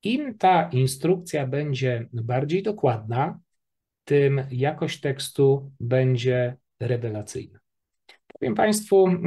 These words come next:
że klienci mojego oprogramowania Anomail, ci,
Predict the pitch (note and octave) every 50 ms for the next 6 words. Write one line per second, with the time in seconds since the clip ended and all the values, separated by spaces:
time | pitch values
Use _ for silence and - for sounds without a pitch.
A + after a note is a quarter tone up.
0 | E3+ E3+ E3+ E3 C#3+ C3+ D#3+ D#3 D#3 D#3 D3 - - - - - D3 D3+ D#3 E3+
1 | F#3 F#3 F#3 F3 - - D3 C3 - - - - - - B2+ C3 C#3 C#3 C3+ C#3
2 | C3+ C3 C3+ - B2+ A#2+ B2+ C3 B2 A#2+ A#2+ A2+ C3 C3+ C#3+ C3+ A#2+ A2 A#2+ -
3 | A#2+ B2 B2+ B2+ A#2 A2+ G#2+ G#2 G#2+ A#2+ A#2+ - - _ _ _ _ _ _ _
4 | _ - - - E3+